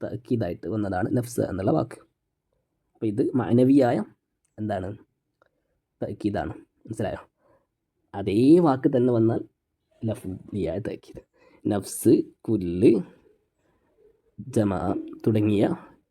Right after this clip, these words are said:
കില തുടങ്ങിയ വാക്കുകളെ കൊണ്ടോ, കിൽത്ത തുടങ്ങിയ വാക്കുകളൊക്കെയാണ് തഅക്കീദ് ചെയ്യാൻ വരുന്നതെങ്കിൽ അതിനെന്ത് പറയും? മാനവിയ എന്ന് പറയും. പക്ഷെ ഇത് വരുമ്പോൾ ശ്രദ്ധിക്കേണ്ടത്, നഫ്സഹ എന്ന് കൊടുത്തതുപോലെ ഒരു ലമീറിലേക്ക് ഇലാഫത്ത് ചെയ്യപ്പെടണം.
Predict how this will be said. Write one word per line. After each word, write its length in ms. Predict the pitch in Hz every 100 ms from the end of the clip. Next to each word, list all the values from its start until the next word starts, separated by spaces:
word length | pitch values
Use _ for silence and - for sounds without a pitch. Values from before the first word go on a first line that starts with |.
| -
കില 220 | 95 131 - - _ -
തുടങ്ങിയ 340 | 120 175 190
വാക്കുകളെ 460 | 165 127 120 - 110
കൊണ്ടോ, 340 | 110 104 101 - - - - - _ _
കിൽത്ത 280 | 110 104 117
തുടങ്ങിയ 340 | 117 101 107 117
വാക്കുകളൊക്കെയാണ് 720 | 101 - 107 95 - 87 160 - _ _ _ _ _ -
തഅക്കീദ് 340 | 147 147 156
ചെയ്യാൻ 220 | 151 143
വരുന്നതെങ്കിൽ 420 | 131 123 127 123 123
അതിനെന്ത് 300 | 127 120 110
പറയും? 260 | 101 95 104 - - _ _ _ _ _ - -
മാനവിയ 360 | - 104 104 107
എന്ന് 120 | 104
പറയും. 160 | 98 -
പക്ഷെ 140 | -
ഇത് 80 | 113
വരുമ്പോൾ 280 | 107 123 151
ശ്രദ്ധിക്കേണ്ടത്, 600 | 110 95 - 87 95 226 - _ _ _ - -
നഫ്സഹ 400 | 110 - - -
എന്ന് 200 | 117 113
കൊടുത്തതുപോലെ 440 | 107 107 107 110
ഒരു 100 | 135
ലമീറിലേക്ക് 680 | 113 107 117 131 127 101 101
ഇലാഫത്ത് 300 | 101 87 -
ചെയ്യപ്പെടണം. 440 | 92 78 - -